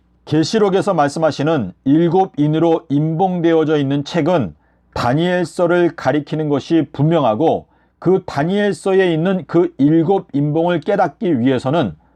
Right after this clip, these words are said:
먼저 무덤의 인봉, 삼낮 삼밤을 깨닫게 되어야 그 다음에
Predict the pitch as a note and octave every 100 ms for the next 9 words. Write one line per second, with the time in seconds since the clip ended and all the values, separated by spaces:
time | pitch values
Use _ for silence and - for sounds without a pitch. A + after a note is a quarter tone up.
0 | _ _ _ B2 F3+ F#3+ A3 A2+ D#2+ _
1 | _ _ _ - A2 F#3 G3+ A3+ A3 A3+
2 | G#3 - D3+ F3 E3+ D3 F2+ - _ _
3 | _ - A3 A3+ A#3 G#3+ - G#3 G#3 F#3+
4 | F#3+ G3+ E3+ - A#3 A3+ F3 _ G#3 G#3
5 | - C#3 D3+ C3+ D#3 G#2 - _ _ _
6 | E3+ F3+ C#3+ C#3+ C#3+ D#3+ A3 C#4